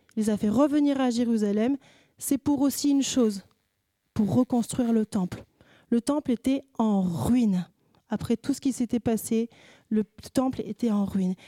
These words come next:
Et Dieu a demandé, et pas que aux responsables, pas que au, au chef, euh,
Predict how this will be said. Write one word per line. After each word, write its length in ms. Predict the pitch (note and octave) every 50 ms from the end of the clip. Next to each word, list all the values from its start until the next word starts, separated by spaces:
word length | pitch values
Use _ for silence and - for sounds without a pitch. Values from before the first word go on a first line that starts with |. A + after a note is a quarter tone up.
| - - -
Et 120 | C4 C#4 C4+
Dieu 260 | A#3 A#3+ C#4 E4 F4+ G4+ G#4+ G4+ _ - _ _ _ _ _ _ _
a 140 | - A#3+ A#3+
demandé, 600 | A3 G#3+ D4 E4 D#4+ D#4+ D#4 D4 C4+ A#3+ D4 D#4+ F4+ G4+ A4 - _ _ _ _ D#4+
et 100 | A#3 A#3
pas 180 | - _ - G4+ G#4 F4+ -
que 120 | - - E4+
aux 160 | D#4 C4+ B3
responsables, 800 | A3 B3+ A3+ - - C#4 B3 - - F4+ E4 B3+ G#3 F#3+ F3 - _ _ _ _ _ _ _ _ _ _
pas 160 | - C#4+ D4+ D4
que 380 | - - - D4 D4 C#4+ C#4
au, 240 | B3+ A#3 A3 G#3+ G3+ - - _ _ _ -
au 120 | A3+ A3
chef, 460 | G#3 - - C#4+ C4 C4 B3+ - - -
euh, 320 | A3+ G#3 G3+ G3 F#3+ F#3+